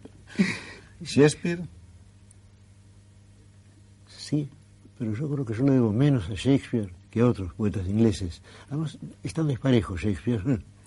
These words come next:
Speaker 1: ¿Y los
Speaker 2: No,
Speaker 1: alemanes?
Speaker 2: no, pero desde luego, este Macbeth es una obra que empieza intensamente y que, cuya intensidad este no afloja hasta el fin. Yo, yo sé de memoria Macbeth, y los sonetos también. Pero hay otras obras de él.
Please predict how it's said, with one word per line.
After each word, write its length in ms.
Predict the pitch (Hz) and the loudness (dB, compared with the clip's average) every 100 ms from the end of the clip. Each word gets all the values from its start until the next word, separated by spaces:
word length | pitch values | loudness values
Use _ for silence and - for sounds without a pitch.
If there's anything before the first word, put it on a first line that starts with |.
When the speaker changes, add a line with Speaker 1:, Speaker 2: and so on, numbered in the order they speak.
| - - - - - - - - | -20 -20 -20 -20 -20 -20 -20 -8
Speaker 1:
¿Y 100 | 117 | -4
los 160 | 113 107 | -2 -2
Speaker 2:
No, 60 | |
Speaker 1:
alemanes? 340 | 95 180 170 151 | 4 6 8 8
Speaker 2:
no, 120 | 143 | 8
pero 140 | 160 156 | 8 8
desde 180 | 127 | 8
luego, 300 | 120 123 82 - | 8 8 6 -2
este 160 | - | -4
Macbeth 640 | 110 104 87 117 107 90 80 - - | 0 0 4 4 2 -2 -12 -16 -20
es 120 | 98 101 | -10 -4
una 140 | 101 | -2
obra 180 | 104 90 - - - - | 0 -2 -8 -20 -20 -8
que 100 | 101 | -6
empieza 420 | 92 123 120 107 | 4 6 6 4
intensamente 880 | 90 113 104 107 92 131 123 110 87 - | -2 0 -2 0 0 2 0 -2 -6 -10
y 80 | 101 | -14
que, 120 | 80 - - | -14 -18 -10
cuya 200 | 101 92 80 - - | -4 -4 -6 -12 -12
intensidad 460 | 92 85 95 - 117 | -10 -6 -6 0 0
este 160 | - 98 | 0 -2
no 100 | 92 | -2
afloja 400 | 139 135 - - - - | 0 0 -2 -16 -18 -14
hasta 160 | - | -10
el 60 | 92 | -2
fin. 280 | 156 127 87 - - - | 2 2 0 -16 -20 -8
Yo, 200 | 139 135 - | -6 -6 -6
yo 140 | 151 110 - - | -6 -6 -10 -14
sé 160 | - | -2
de 80 | 120 | 2
memoria 420 | 117 123 117 95 78 - | 4 6 4 2 -4 -10
Macbeth, 420 | 95 90 101 92 - - - | -8 -6 -4 -6 -10 -8 0
y 60 | |
los 120 | 120 | 0
sonetos 420 | 139 139 117 92 87 | 4 4 4 0 -6
también. 400 | 90 98 95 - - - - | -2 -2 -2 -6 -18 -12 0
Pero 300 | 156 170 - - | 2 2 0 -4
hay 160 | 175 196 | 2 4
otras 280 | 196 170 165 | 4 0 0
obras 260 | 175 170 | 0 0
de 140 | 185 196 | 0 -2
él. 180 | 160 | -4